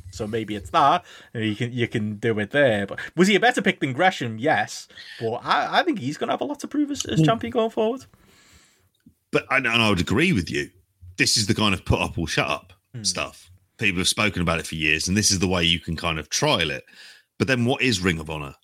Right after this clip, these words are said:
Speaker 2: at this point in time? It doesn't feel like it's any closer to a T V deal. I'm wary of hearing there's negotiations. We've heard this stuff for years and rel-, hoping for some second,
Speaker 1: Feels like
Speaker 2: like,
Speaker 1: Court Bauer, doesn't it?
Speaker 2: T V to be interested in wrestling.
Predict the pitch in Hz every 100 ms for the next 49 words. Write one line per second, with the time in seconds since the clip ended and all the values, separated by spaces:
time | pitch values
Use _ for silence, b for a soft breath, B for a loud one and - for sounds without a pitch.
0 | _ 80 87 - - 85 76 - 78 69
1 | - _ _ _ _ _ _ _ 90 -
2 | 123 120 - 92 104 123 131 90 87 -
3 | - 80 - 87 80 - - 78 - 78
4 | 78 73 71 71 67 80 - 82 80 82
5 | 90 87 82 78 73 - 80 67 69 80
6 | - 85 82 78 76 - 67 - 73 -
7 | 82 - 85 78 80 - 80 - 90 87
8 | 98 95 90 85 95 90 90 78 - B
9 | B 113 104 101 90 92 98 87 - -
10 | 95 - 85 80 - _ _ _ 143 135
11 | 90 82 123 - 110 127 120 120 135 123
12 | 120 104 95 120 110 123 110 117 92 92
13 | 107 - - 90